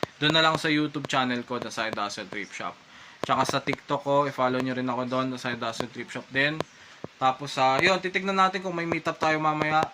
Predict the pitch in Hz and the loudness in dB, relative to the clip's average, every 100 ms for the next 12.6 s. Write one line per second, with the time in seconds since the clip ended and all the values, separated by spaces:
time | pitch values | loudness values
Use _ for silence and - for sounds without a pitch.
0 | - 147 147 147 - 156 151 - - - | -6 -2 -2 -4 -6 -6 -6 -10 -12 -12
1 | - 139 135 143 143 147 143 139 143 151 | -10 -8 -2 -2 0 0 0 0 0 0
2 | 156 117 110 - - - - - - 135 | 0 -2 -10 -18 -20 -12 -12 -10 -4 0
3 | 135 139 143 143 143 139 135 139 135 127 | 2 0 -2 -2 0 2 0 0 -6 -4
4 | 123 120 117 - 110 117 117 104 110 110 | -4 -4 -6 -6 -6 -4 -4 -2 -4 -2
5 | 117 123 135 - - - - - - - | 0 -2 -2 -6 -8 -16 -20 -20 -20 -8
6 | 151 151 156 160 156 156 160 139 143 139 | -2 0 2 4 4 2 0 -2 0 -2
7 | 135 - 135 131 120 117 117 120 - - | -4 -2 0 2 2 0 -4 -12 -20 -20
8 | - - - - - - 127 - 127 127 | -20 -20 -20 -20 -20 -12 -8 0 2 2
9 | - 135 - 127 120 110 110 104 - - | -4 -6 0 2 2 0 -4 -8 -18 -14
10 | - 113 120 - 113 113 113 117 - - | -8 -8 -8 -6 -4 -2 -2 -6 -12 -20
11 | - - - 123 113 110 117 120 120 117 | -20 -16 -8 -4 -4 -2 -2 0 0 0
12 | 113 110 104 95 95 | -2 -4 -6 -6 -10